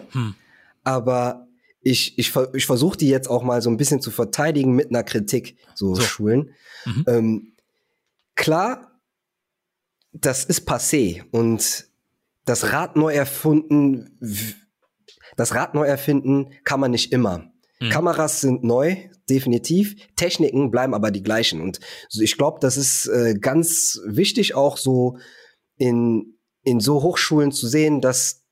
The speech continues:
Speaker 2: sowas auch vermittelt wird. So eine Historie, die Geschichte, woher das kommt.
Speaker 1: Mhm.
Speaker 2: Aber so ein Snob, Snobtum, so, so eine
Speaker 1: Das meine ich.
Speaker 2: elitäre Haltung,
Speaker 1: Genau.
Speaker 2: dem Neuen verschlossen zu sein, das ist halt
Speaker 1: Mhm.
Speaker 2: gefährlich,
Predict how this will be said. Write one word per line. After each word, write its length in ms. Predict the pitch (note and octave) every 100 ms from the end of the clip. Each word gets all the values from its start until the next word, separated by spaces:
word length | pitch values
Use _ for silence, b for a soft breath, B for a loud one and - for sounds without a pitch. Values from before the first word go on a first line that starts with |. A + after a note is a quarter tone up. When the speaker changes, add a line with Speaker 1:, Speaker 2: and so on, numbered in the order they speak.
| _ -
Speaker 2:
sowas 360 | G#2 C3+ C#3
auch 160 | A#2+ B2+
vermittelt 500 | B2 C#3+ F3 D3+ G#2+
wird. 320 | C3+ - - _ _ _ _ _ _
So 500 | A2+ A#2 A2 A2+ - _ _ _ _ _
eine 140 | A#2 A2+
Historie, 720 | A2 - D#3+ E3+ D#3 D#3+ D3
die 120 | A#2
Geschichte, 460 | G#2+ - D#3+ - G#2+
woher 200 | A#2 B2+
das 180 | G#2+
kommt. 380 | - C#3 G#3 - B B B B
Speaker 1:
Mhm. 120 | A#2+
Speaker 2:
Aber 540 | C3 B2+ B2+ B2 A#2+ b b b b b _ _ _ _ -
so 160 | A2+
ein 100 | B2+
Snob, 640 | - - D3 F3+ C#3 - _ _ -
Snobtum, 840 | - F3 F#3+ G3+ - A#2+ G2+ F2+ F2
so, 420 | - G#2+ G#2 F#2+
so 120 | G2 A2+
eine 100 | C3+
Speaker 1:
Das 160 | C3
meine 160 | B2+ G#2
ich. 60 |
Speaker 2:
elitäre 380 | E3 F3+ E3 D3+
Haltung, 640 | E3 F#3 F#3+ D#3 D#3 F3 E3+
Speaker 1:
Genau. 220 | B2+ A#2
Speaker 2:
dem 180 | C3+ B2+
Neuen 340 | C#3 D#3+ D#3+ D#3+
verschlossen 560 | C#3 B2 F3+ G#3 -
zu 140 | - G#2+
sein, 180 | G#2
das 160 | G#2 G3
ist 120 | -
halt 180 | B2 G2+
Speaker 1:
Mhm. 40 | G#2
Speaker 2:
gefährlich, 540 | - G#2 G#2 C#3